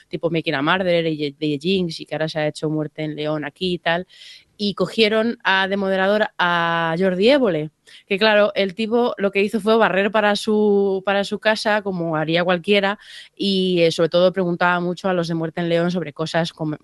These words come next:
como entresijos de cosas del, del caso y cosas del P P y cosas como que se fue a un poco más a buscar las cosas del, o sea, como él es periodista y se fue un poco más por ese rollo que a, a hablar de, de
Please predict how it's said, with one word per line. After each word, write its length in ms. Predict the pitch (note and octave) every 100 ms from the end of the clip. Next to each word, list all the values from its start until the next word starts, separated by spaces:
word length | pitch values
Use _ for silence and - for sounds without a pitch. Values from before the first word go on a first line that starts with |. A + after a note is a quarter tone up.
| E3+
como 500 | - D3+ D3+ D3 D3
entresijos 720 | C#3+ C#3+ C#3+ - D3+ E3+ E3
de 140 | D#3 D3
cosas 260 | D#3+ D#3+
del, 500 | D#3 D3+ C#3+ C#3 C#3+ - - -
del 160 | C#3+ C#3
caso 440 | E3 G3+ - E3+
y 80 | E3
cosas 240 | D#3+ E3
del 120 | D#3 D3
P 140 | D3+
P 400 | - F3+ F#3+ F3+
y 60 | E3+
cosas 260 | E3+ E3+ E3+
como 220 | F3+ E3
que 180 | F3 E3+ - -
se 100 | F#3
fue 260 | - G#3
a 200 | G#3+ G#3+
un 100 | A3
poco 220 | G#3+ G#3+ G#3+
más 260 | A3 G#3
a 60 | E3+
buscar 340 | D#3+ - F#3
las 220 | G3 G3
cosas 440 | - G#3 F#3+ G3+ F#3
del, 380 | G3 F#3+ F#3 F#3
o 60 | F#3+
sea, 180 | G3 D#3+
como 220 | D#3+ E3
él 40 |
es 80 | F3
periodista 760 | - F#3 F#3 G3+ - G3 F#3+ G3
y 280 | G3 F#3+ F#3+ - - -
se 140 | F#3
fue 360 | F3+ G3 G3+ G#3
un 80 |
poco 220 | G3 G#3 G3+
más 160 | G3+
por 160 | - G3
ese 240 | G3 G3+
rollo 320 | G3 G#3 G#3
que 100 | G3
a, 120 | F#3+ E3
a 200 | D3+ D3+
hablar 400 | D3+ E3 F3 E3+
de, 300 | F3 F3+ F#3 - - -
de 300 | - E3 D3+